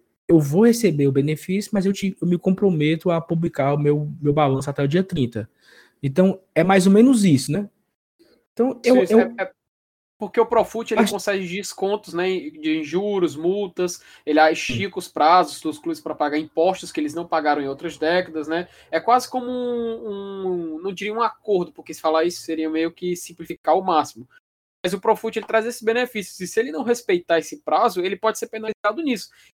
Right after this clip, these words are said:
Speaker 2: Esse era o meu receio em relação a isso, porque, inclusive, tem seis clubes da Série A de dois mil e dezenove,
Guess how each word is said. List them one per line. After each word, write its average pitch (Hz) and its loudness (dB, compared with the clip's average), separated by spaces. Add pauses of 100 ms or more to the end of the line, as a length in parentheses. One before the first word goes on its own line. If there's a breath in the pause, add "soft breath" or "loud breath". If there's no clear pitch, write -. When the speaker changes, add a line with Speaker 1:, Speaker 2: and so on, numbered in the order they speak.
(140)
Speaker 2:
Esse - -6
era 330 -2
o 320 -8
meu 320 -4
receio 254 0
em 214 -6
relação 233 -6
a - -6
isso, - -12
porque, 196 -6
inclusive, 185 -10
tem 214 -10
seis - -6
clubes 240 -8
da 196 -4
Série 175 -6
A 170 2
de 156 -10
dois 156 -6
mil 156 -6
e 147 -8
dezenove, 160 -2